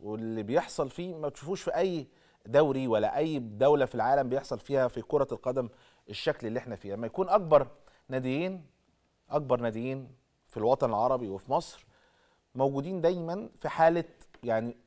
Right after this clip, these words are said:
مش عايز أقول يعني شجار وتنازع و-، وتقديم شكاوي ما بينهم وما بين بعض. أهلاوي هيجي يقول لي: "ما أنت الزمالك هو اللي بيبتدي." الزملكاوي يجي يقول لك:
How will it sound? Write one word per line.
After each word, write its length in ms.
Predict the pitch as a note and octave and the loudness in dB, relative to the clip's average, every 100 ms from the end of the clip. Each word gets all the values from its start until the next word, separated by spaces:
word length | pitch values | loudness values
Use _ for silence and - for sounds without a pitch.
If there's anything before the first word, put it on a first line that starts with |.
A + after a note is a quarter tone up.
| _ | _
مش 320 | A#2+ A2+ A2 | -12 -10 -2
عايز 220 | D#3 F3 D3+ | 2 2 2
أقول 220 | D3+ D3+ | 0 -2
يعني 360 | B2+ A2 A2 - | -4 -4 -4 -8
شجار 400 | B2 A#2 B2 A#2+ | -2 4 4 4
وتنازع 680 | A2 G#2+ B2+ B2+ B2 A#2 G#2+ | 0 0 0 4 6 6 6
و-، 440 | A2 A2+ A2+ G#2+ - - _ | 6 6 6 4 0 -16 _
وتقديم 520 | G#2+ A#2 D#3 C3 D3 D3+ | 0 2 2 0 -2 0
شكاوي 600 | C#3 - D3+ C#3+ C#3+ C3 | -2 4 6 6 2 0
ما 140 | B2 | 0
بينهم 260 | C#3 C#3+ C3 | 0 -2 -2
وما 180 | B2 | 0
بين 200 | A2+ C3 | 0 4
بعض. 420 | B2+ C3 A#2 - _ _ _ _ - _ _ _ _ _ _ - | 8 10 8 2 _ _ _ _ -20 _ _ _ _ _ _ 2
أهلاوي 240 | D#3 A3 | 10 12
هيجي 160 | G#3 G#3+ | 12 12
يقول 180 | G3+ A3+ | 6 6
لي: 200 | A3 - | 2 0
"ما 80 | C#3+ | -4
أنت 400 | C3+ C3+ C#3 - _ _ - | 0 2 4 0 _ _ -16
الزمالك 380 | B2 D#3+ F#3+ G3 | -6 0 2 2
هو 40 | |
اللي 100 | F3+ | 2
بيبتدي." 380 | C#3+ E3+ E3+ A2 - _ _ _ _ | 0 2 0 -2 -14 _ _ _ _
الزملكاوي 500 | - A#2+ A#2+ C#3+ D3+ | -8 -6 0 2 2
يجي 120 | D#3+ | 2
يقول 260 | D3 E3+ E3+ | -2 -2 0
لك: 240 | D#3 - | -2 -2